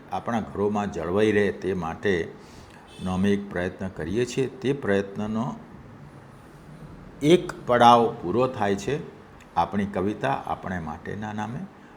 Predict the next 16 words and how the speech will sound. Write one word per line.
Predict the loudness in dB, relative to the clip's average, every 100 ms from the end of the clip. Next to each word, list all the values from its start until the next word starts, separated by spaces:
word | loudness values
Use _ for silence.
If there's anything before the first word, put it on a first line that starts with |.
| -8
અને | 0
હવે | 2 2
બીજા | 0 -2 0 0
પડાવ | 0 0 0 0 -2
તરફ | -4 -4 -8 -18 -20 -20 -20 -18 -18 -18 -18 -20 -10 -4
આવતા | -4 -2 0
રવિવારથી | 0 0 -2 -4 -4 -4 -4 -6 -16 -20 -20 -20 -20 -20 -20 -20 -20 -20 -14
અમે | -8 -8
જઈશું. | -4 -4 -4 -6 -8 -10 -20 -20 -20 -20 -18 0
આપ | 0 0
સૌને | -2 -2 0 -2
મારી | -4 -2 -2 -4
વિનંતી | -6 -8 -8 -10
છે | -6 -4 -2 -4 -12 -20 -20 -16 -4
કે | 2
આપ | 2